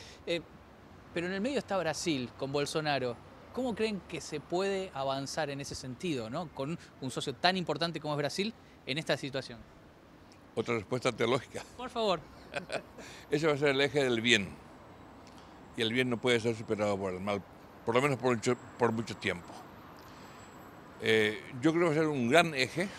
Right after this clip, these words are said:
Speaker 2: desde México hasta el último punto de la Argentina. Lo queremos llamar el eje del bien, ojalá sea así.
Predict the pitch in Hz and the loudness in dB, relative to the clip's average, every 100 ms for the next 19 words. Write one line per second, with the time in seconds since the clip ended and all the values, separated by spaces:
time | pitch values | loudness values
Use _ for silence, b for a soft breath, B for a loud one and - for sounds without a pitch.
0 | B B B - - 101 101 131 117 110 | B B B -18 -14 -8 0 2 4 2
1 | 104 101 98 95 92 - - - - - | 2 0 -4 -8 -12 -16 -18 -18 -16 -2
2 | 127 - 110 90 107 101 - - - - | 0 0 -10 -8 -4 -4 -6 -16 -16 -16
3 | - - - - 98 - 101 98 95 95 | -16 -16 -16 -12 -12 -4 2 4 4 2
4 | 98 113 117 120 92 127 113 110 104 104 | 0 -2 2 0 2 -4 2 2 2 -2
5 | 98 92 120 135 175 - - - - - | -8 -4 -4 -4 -6 -12 -16 -16 -18 -18
6 | - - - 107 117 131 123 120 117 110 | -18 -14 -2 0 2 2 4 6 6 4
7 | 113 123 127 107 117 127 113 110 120 110 | 0 2 4 4 4 2 2 4 4 4
8 | 104 127 | 2 0